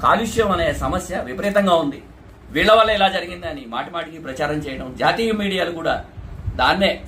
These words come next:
<clears throat> పదే పదే వల్లి-, వల్లివేయడం, దీంతోటి ఒక్కసారిగా ప్రజల్లో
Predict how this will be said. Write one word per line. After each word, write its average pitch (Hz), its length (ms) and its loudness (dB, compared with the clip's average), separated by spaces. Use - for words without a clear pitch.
<clears throat> - 220 0
పదే 151 180 2
పదే 156 260 4
వల్లి-, 120 260 0
వల్లివేయడం, 135 520 2
దీంతోటి 180 680 0
ఒక్కసారిగా 208 520 2
ప్రజల్లో 165 640 0